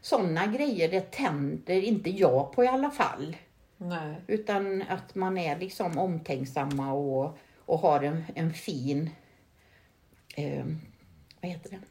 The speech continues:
Speaker 2: Man vårdar sin relation
Speaker 1: Ja,
Speaker 2: och
Speaker 1: precis.
Speaker 2: lite
Speaker 1: På a-,
Speaker 2: romantiskt
Speaker 1: på,
Speaker 2: något
Speaker 1: i
Speaker 2: sätt.
Speaker 1: vardagen också,
Speaker 2: Oj,
Speaker 1: för att det ska
Speaker 2: ursäkta.
Speaker 1: vara, vara mysigt och
Speaker 2: Mm.
Speaker 1: liksom vara tillsammans. Det är inte
Speaker 2: Mm.
Speaker 1: mysigt att vara tillsammans när man har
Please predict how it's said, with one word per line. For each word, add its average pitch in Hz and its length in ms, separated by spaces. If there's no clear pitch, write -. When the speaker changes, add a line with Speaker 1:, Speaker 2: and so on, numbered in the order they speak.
Speaker 2:
Man 202 260
vårdar 151 580
sin 214 200
relation 233 360
Speaker 1:
Ja, 180 340
Speaker 2:
och 165 60
Speaker 1:
precis. 226 300
Speaker 2:
lite 190 320
Speaker 1:
På 262 80
a-, - 80
Speaker 2:
romantiskt 269 640
Speaker 1:
på, 277 80
Speaker 2:
något 269 120
Speaker 1:
i - 40
Speaker 2:
sätt. 262 160
Speaker 1:
vardagen 196 600
också, 214 280
Speaker 2:
Oj, 220 220
Speaker 1:
för 320 120
att 240 100
det 220 60
ska 233 100
Speaker 2:
ursäkta. 240 240
Speaker 1:
vara, 233 260
vara 220 200
mysigt 240 840
och 311 60
Speaker 2:
Mm. 320 100
Speaker 1:
liksom 254 280
vara 165 300
tillsammans. 175 760
Det 240 80
är 330 80
inte 180 160
Speaker 2:
Mm. 185 100
Speaker 1:
mysigt 185 540
att 151 80
vara 151 120
tillsammans 147 800
när 143 100
man 143 240
har 139 320